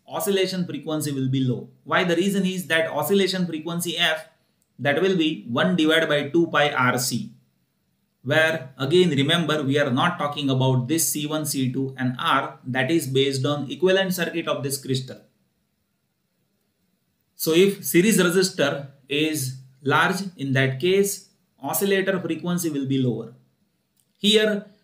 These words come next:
we are connecting this R biasing resistor to have stability of clock signal which we generate over here.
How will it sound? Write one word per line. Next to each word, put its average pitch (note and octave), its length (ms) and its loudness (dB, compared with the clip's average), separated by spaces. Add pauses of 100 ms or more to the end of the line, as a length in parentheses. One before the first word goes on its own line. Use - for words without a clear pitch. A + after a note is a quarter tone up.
(120)
we D#3 120 0
are E3+ 100 -2
connecting F#3 480 0
this G3 300 4 (140)
R F3 320 4
biasing E3 460 0
resistor F3+ 680 -2
to E3 120 0
have D#3+ 380 -2
stability F3+ 640 2
of D#3+ 200 -2
clock D#3 240 -2
signal E3+ 440 -4
which C#3 180 -8
we C#3+ 120 -6
generate B2 380 0
over A#2 220 0
here. B2 380 -8